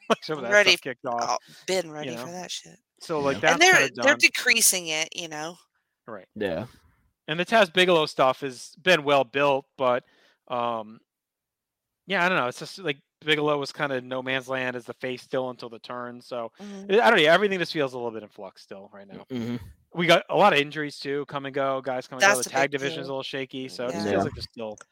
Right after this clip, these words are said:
Speaker 3: Yep.
Speaker 1: piece it together. Um, Wednesdays here, Jenny, you have a lot of content on the North
Speaker 2: Mm-hmm.
Speaker 1: South. Uh, you got some video stuff, uh, definitely all audio stuff, but any particular one you wanna highlight?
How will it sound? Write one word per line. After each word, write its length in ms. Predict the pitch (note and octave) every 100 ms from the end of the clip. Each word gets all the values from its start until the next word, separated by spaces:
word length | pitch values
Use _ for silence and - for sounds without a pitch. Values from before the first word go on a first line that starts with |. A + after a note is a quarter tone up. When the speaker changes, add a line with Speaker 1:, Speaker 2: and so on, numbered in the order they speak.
| _ _ -
Speaker 3:
Yep. 240 | A2 F#2+ _ _ _ _ _
Speaker 1:
piece 220 | - -
it 80 | G#2+
together. 560 | A2 G#2+ G#2 G#2+ G2+ A2 -
Um, 520 | A2 G#2+ G2+ - - - _ _ _ _ -
Wednesdays 440 | D#3 G#3 F3+ D#3
here, 140 | D#3 C#3
Jenny, 280 | C3+ B2+ A#2+
you 120 | C3
have 140 | C#3+
a 20 |
lot 160 | C3 B2+
of 80 | A2+
content 460 | B2+ B2 A#2+ G#2+ _ A#2
on 60 |
the 80 | A2
North 140 | G#2+
Speaker 2:
Mm-hmm. 80 | -
Speaker 1:
South. 260 | A2 G#2+ D#3+ G4+ -
Uh, 220 | A#2 A2+
you 140 | A#2+
got 100 | B2+
some 160 | - C3+
video 240 | C3+ C3
stuff, 400 | B2 - B2 B2 _ _ B2+
uh, 380 | A2+ A2 A2+ -
definitely 240 | B2 B2 A#2+
all 180 | A2+
audio 300 | A2+ A#2 A2
stuff, 320 | G#2+ A2 G#2 -
but 140 | A2
any 180 | A2+ A2+ _ _ _
particular 400 | C3 - C3+ C3+
one 160 | C3 C3
you 60 |
wanna 140 | C3 B2+
highlight? 340 | C3 C3 C3+